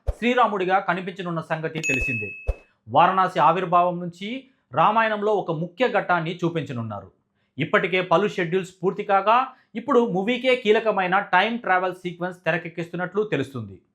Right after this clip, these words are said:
ఇందుకోసం ఇప్పటి వరకు గుబురు గెడ్డం, హెయిర్తో ఉన్న మహేష్ లుక్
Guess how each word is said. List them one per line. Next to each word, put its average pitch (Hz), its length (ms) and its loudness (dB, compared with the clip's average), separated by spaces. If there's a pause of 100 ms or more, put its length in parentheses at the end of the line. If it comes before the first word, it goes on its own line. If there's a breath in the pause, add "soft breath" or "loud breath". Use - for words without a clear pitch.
(340)
ఇందుకోసం 180 600 0 (300 soft breath)
ఇప్పటి 247 320 2
వరకు 214 480 4
గుబురు 214 220 6
గెడ్డం, 202 380 4
హెయిర్తో 202 420 0
ఉన్న 175 200 -2
మహేష్ 170 440 -2
లుక్ 240 220 -4